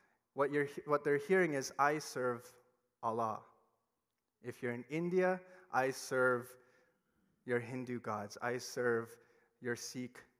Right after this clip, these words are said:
God." What they're hearing when you say, "I'm a servant of God," is they're not hearing, "I'm a servant of Jesus." They're hearing their own God reflected in what you're saying.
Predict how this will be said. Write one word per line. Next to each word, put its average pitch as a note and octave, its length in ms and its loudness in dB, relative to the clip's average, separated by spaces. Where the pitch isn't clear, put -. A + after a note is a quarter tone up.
God." G#2+ 340 -6
What E3 200 2
they're E3 140 4
hearing G#3 520 6
when D3 160 2
you D3 120 -2
say, D#3+ 340 2
"I'm F#3 240 4
a F3+ 60 0
servant D#3+ 500 -2
of B2+ 160 -6
God," E3+ 300 4
is C#3 200 -2
they're D3+ 120 2
not A3+ 300 4
hearing, E3+ 500 4
"I'm C3+ 220 0
a B2 60 -6
servant B2 440 -6
of G#2+ 160 -12
Jesus." A2 640 -10
They're D3+ 260 2
hearing F#3+ 380 0
their C#3 240 -2
own D#3 300 -4
God A2 460 -8
reflected B2 600 -6
in A2+ 160 -6
what A2 200 -10
you're A2 140 -12
saying. G2+ 420 -12